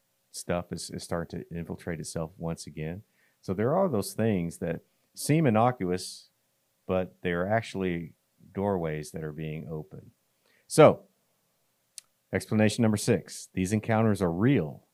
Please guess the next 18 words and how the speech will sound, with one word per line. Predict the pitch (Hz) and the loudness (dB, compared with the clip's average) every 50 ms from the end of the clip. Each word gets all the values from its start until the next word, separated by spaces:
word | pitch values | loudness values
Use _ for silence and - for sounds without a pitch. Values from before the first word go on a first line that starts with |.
| _ - | _ -10
between | 95 - - 104 95 87 82 | -10 -6 -2 -2 -2 -2 -2
people | - 117 117 110 - 101 | -2 -4 -4 -4 -4 -4
who | 82 92 92 | -2 -2 -2
have | 90 87 - | -2 -2 -2
had | 92 92 87 85 85 82 - _ _ _ _ _ _ - | -2 0 0 0 -2 -4 -6 _ _ _ _ _ _ -4
given | 90 101 107 127 123 120 | 0 0 2 2 0 -2
permission | - - 101 101 113 120 117 - - 123 110 | -2 -2 0 2 2 2 2 0 -2 -4 -6
for | - - 95 90 85 78 | -6 -6 -6 -4 -4 0
dark | - 101 101 101 - | 2 2 2 2 0
spiritual | - - 104 98 92 - 92 85 | -4 -6 -6 -4 -4 -4 -8 -6
forces | - 104 98 92 - - 82 - | -4 -4 -4 -4 -4 -8 -12 -10
to | - - - | -10 -8 -6
operate | - 101 104 101 - - 95 95 92 92 - | -4 -4 -4 -4 -4 -6 -4 -4 -4 -6 -6
in | 98 95 90 | -6 -6 -4
and | 90 85 82 | -4 -4 -4
around | 82 101 131 151 147 127 110 | -2 0 2 2 2 2 2
them. | 92 87 87 90 98 92 | 2 2 2 0 -2 -2
However, | 90 92 90 90 76 110 139 147 113 92 82 87 95 113 | -2 -2 -2 0 2 2 2 2 2 0 -2 -4 -4 -8